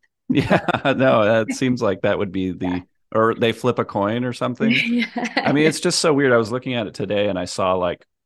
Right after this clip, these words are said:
Speaker 1: just right in the center of the city, there was, like, this little hole of county right in the middle of the city. I'm like, "How does, how does that, how does that happen?"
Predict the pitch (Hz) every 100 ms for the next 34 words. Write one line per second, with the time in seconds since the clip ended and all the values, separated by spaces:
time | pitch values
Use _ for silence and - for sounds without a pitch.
0 | - 135 131 104 113 143 165 180 120 104
1 | - 135 120 90 - 110 104 78 82 82
2 | 85 90 80 _ _ _ - - 113 107
3 | 87 80 _ - 113 113 107 82 73 92
4 | - - 110 113 82 76 92 98 92 98
5 | 90 - 113 104 98 87 90 - - -
6 | _ - - 254 - - - 160 165 160
7 | 139 - _ - 131 120 - - - -
8 | 64 73